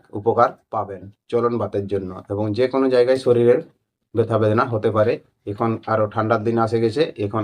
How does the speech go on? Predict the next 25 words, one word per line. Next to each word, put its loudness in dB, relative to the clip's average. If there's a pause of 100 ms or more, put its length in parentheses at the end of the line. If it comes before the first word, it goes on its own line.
আরও 4
আপ-, 2
এই -2 (240)
ঘটনাগুলো 0
হতে 0
পারে। -4 (680)
তাহলে -2
আসুন 2 (200)
সেই 0
মন্ত্রটি -2
দেখে -2
নেওয়া -4
যাক। -10
মন্ত্রটি -2
কেমন 0
আছে? 0 (1040)
তো -4
বন্ধু, -2 (180)
মন্ত্রটি 2
বলার 4
আগে 2
আপনাদের -4
কাছে -2
একটাই 0
অনুরোধ, 2